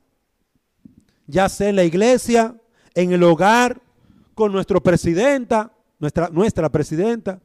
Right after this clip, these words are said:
No estaremos de acuerdo con todo lo que digan y hagan, pero son la autoridad, son la autoridad establecida por Dios.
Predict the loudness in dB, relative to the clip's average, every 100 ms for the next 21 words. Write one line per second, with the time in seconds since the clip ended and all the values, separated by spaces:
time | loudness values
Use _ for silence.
0 | _ -6 -4 -2 0 2 0 2 2 2
1 | 0 -2 2 4 4 4 4 4 2 2
2 | 2 0 -2 -4 -14 _ _ _ _ _
3 | _ _ _ _ _ _ _ _ _ _
4 | _ _ _ _ _ _ _ _ _ _
5 | -2 2 2 0 -8 _ _ _ -2 0
6 | 0 -2 -6 -4 -6 -8 _ _ _ _
7 | _ _ _ _ _ -20 -10 -6 -4 -2
8 | -4 -2 -2 -2 -2 -4 -4 -6 -4 -6
9 | -2 -2 -2 -6